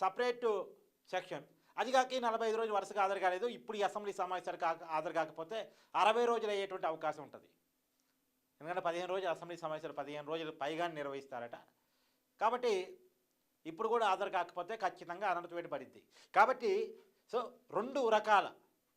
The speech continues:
ఇబ్బందులు. ఒకటి, రాకుండా సంతకాలు పెట్టినందుకు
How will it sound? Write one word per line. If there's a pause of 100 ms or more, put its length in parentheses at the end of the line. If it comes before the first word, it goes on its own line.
(220)
ఇబ్బందులు.
ఒకటి, (500)
రాకుండా
సంతకాలు
పెట్టినందుకు